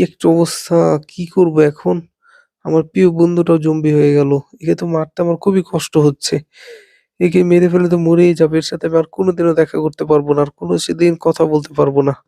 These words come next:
কিন্তু মারতে হবে, না মারলে তো আমার ছেলেকে মেরে ফেলবে আমাকে মেরে, এজন্য যেভাবে হোক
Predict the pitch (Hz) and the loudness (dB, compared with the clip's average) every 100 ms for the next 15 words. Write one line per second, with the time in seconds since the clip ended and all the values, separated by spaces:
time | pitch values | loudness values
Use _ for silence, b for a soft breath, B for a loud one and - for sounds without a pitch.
0 | _ B B B B - 170 165 156 156 | _ B B B B -8 -2 0 0 -2
1 | - 160 147 143 143 147 147 151 147 151 | 0 2 2 2 0 0 2 2 2 0
2 | 147 - b b - 151 151 - 156 160 | 0 -6 b b -8 -6 -4 -4 -2 -2
3 | 165 156 156 - 147 139 139 135 143 143 | 0 2 2 2 0 2 2 2 0 0
4 | 139 135 127 _ b b b b 151 147 | 2 2 -2 _ b b b b -4 0
5 | 151 147 143 151 156 147 156 151 | 0 2 2 2 2 2 2 0